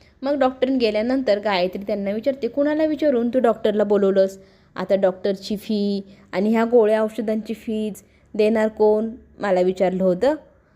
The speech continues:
अगोदर मला विचारायला पाहिजे होतं ना की डॉक्टरला बोलवू की नको, काय करायचं, हो की नाही? आता तू बोलवलं, तूच पहा आता पुढे डॉक्टरची फी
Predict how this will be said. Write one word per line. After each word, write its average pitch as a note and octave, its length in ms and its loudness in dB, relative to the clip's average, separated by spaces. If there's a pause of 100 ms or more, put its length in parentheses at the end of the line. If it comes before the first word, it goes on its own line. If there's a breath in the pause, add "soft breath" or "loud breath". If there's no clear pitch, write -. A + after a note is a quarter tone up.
(160 soft breath)
अगोदर G#3+ 500 2
मला C4 240 2
विचारायला B3+ 460 0
पाहिजे A#3 300 -2
होतं A#3+ 240 -4
ना D#4 140 -6 (360 soft breath)
की A#3+ 80 -2
डॉक्टरला A3 440 0
बोलवू C4 580 2
की C4+ 80 -4
नको, C4 480 -4
काय A3+ 240 -8
करायचं, A3+ 600 -4 (380 loud breath)
हो C4 100 4
की C4 140 -4
नाही? A3 260 -2 (160)
आता G3 300 -2 (100)
तू B3 80 -4
बोलवलं, G3+ 540 0
तूच D#4 180 -4
पहा D4 180 -6
आता B3 240 -4
पुढे A#3+ 260 -2
डॉक्टरची A3+ 440 -6
फी C#4 300 -4